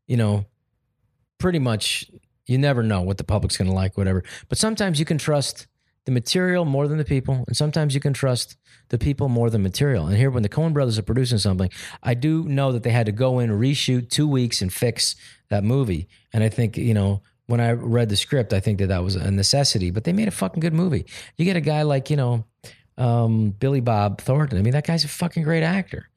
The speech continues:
You give that guy, I mean, I, that's one of those guys, him and Anthony Hopkins, I would pay to watch them eat lunch. That's how, you know, entertaining they are. That's the idea. You know, you wanna be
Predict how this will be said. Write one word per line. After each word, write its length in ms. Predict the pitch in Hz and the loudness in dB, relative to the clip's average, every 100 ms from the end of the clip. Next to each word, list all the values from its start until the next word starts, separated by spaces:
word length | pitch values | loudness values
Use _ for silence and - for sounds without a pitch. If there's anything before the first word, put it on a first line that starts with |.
| _ - _ | _ -20 _
You 80 | 160 | -2
give 200 | 190 175 | 0 0
that 200 | 180 170 | 0 0
guy, 240 | 175 170 | 0 2
I 60 | 170 | 2
mean, 120 | 170 | 2
I, 120 | 170 | 0
that's 200 | 160 175 | 0 0
one 120 | 185 | 0
of 40 | 160 | 2
those 120 | 131 | 2
guys, 260 | 151 147 131 | 0 0 0
him 140 | 165 | 0
and 100 | 151 | 2
Anthony 280 | 147 139 117 | 2 2 2
Hopkins, 420 | 131 131 104 - - - - | 2 0 -2 -2 -8 -20 -4
I 80 | 143 | 0
would 180 | 156 143 | 0 0
pay 240 | 139 143 | 2 2
to 100 | 135 | 0
watch 280 | 117 123 120 | 0 0 0
them 100 | 113 | 0
eat 100 | 113 | 2
lunch. 480 | 104 90 - - - _ _ _ _ | 2 0 -2 -8 -12 _ _ _ _
That's 180 | 156 - | -4 -2
how, 240 | 139 - - | -2 -4 -8
you 160 | - 139 | -2 0
know, 80 | |
entertaining 580 | 135 143 135 147 151 135 | 2 0 0 0 2 2
they 140 | 92 55 | 0 -2
are. 240 | - - _ _ _ | -8 -14 _ _ _
That's 160 | 151 - | -4 0
the 80 | 156 | 0
idea. 480 | 123 107 135 85 - | 0 2 0 0 -2
You 80 | 117 | 0
know, 80 | 123 | 2
you 140 | 131 | 2
wanna 160 | 147 147 | 2 2
be 340 | 135 135 131 | 2 2 0